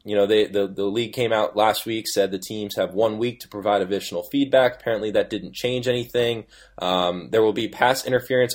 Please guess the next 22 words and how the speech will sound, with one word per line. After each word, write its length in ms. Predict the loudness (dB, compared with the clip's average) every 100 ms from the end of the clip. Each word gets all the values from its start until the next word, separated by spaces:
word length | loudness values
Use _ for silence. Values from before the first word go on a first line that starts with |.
| 6
automatic 480 | 6 8 6 4 0
reviews 400 | -4 -2 -4 0
after 280 | 0 0 -2
the 100 | -4
two-minute 400 | -4 0 0 0
warning 240 | 0 0
of 80 | -4
each 180 | -8 -8
half, 440 | 0 2 2 -2 -12 -20 -6
um, 320 | -2 0 0 -2
and 220 | -4 -4
ch-, 120 | -4
it 240 | -4 -2 -4
is 120 | -2
now 440 | 0 2 2 0 0
eligible 560 | 2 2 0 0 0 0 0
for 160 | 0
a 80 | 0
challenge 600 | -2 -2 0 -2 -6 -10
prior 360 | 0 2 4 2
to 120 | -2
that 340 | -4 -2 -4